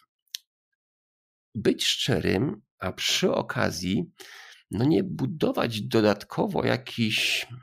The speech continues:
barykad albo jakiś taki, nie psuć atmosfery w firmie,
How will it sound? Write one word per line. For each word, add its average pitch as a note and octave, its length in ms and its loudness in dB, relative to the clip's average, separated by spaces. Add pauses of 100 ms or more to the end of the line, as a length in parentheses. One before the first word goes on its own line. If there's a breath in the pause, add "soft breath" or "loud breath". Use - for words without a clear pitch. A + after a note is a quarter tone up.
(360 loud breath)
barykad F2+ 640 0
albo E2+ 320 -4
jakiś F#2+ 480 -4
taki, G2+ 460 2 (380 loud breath)
nie A#2 140 6
psuć B2+ 260 -4
atmosfery B2+ 600 2
w - 120 -8
firmie, F2+ 540 4